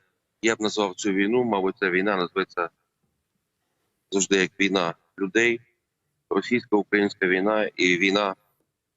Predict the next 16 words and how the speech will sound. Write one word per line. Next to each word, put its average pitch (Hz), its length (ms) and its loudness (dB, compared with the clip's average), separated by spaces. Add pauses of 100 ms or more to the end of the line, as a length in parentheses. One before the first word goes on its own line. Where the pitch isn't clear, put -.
(280)
безпілотників, - 640 -2 (760)
віз-, 95 240 0
війна 104 260 0
технологій. 87 600 -2 (1000)
На 95 100 -2
жаль, 110 320 -2 (500)
ворог 101 240 0
навчився 98 480 0
воювати, 95 640 0 (160)
F - 60 -16 (120)
P 107 80 2
V-дрони 104 520 2 (680)
і 92 80 0
дрони 95 440 2
з - 300 -4
інфрачервоною 95 840 0